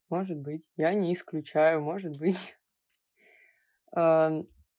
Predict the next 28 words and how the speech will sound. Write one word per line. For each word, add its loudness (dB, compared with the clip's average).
что -10
мы -2
еще -10
хотели -6
сказать -4
по -4
бесспойлерной -4
части? -6
В -16
целом, 4
типа, -2
какую-то -2
общую -2
рекомендацию. -2
То -6
есть, -12
кому -2
это -4
будет -8
интересно -2
смотреть, -6
кому -4
это -6
будет -10
не -4
очень -6
интересно -6
смотреть. -8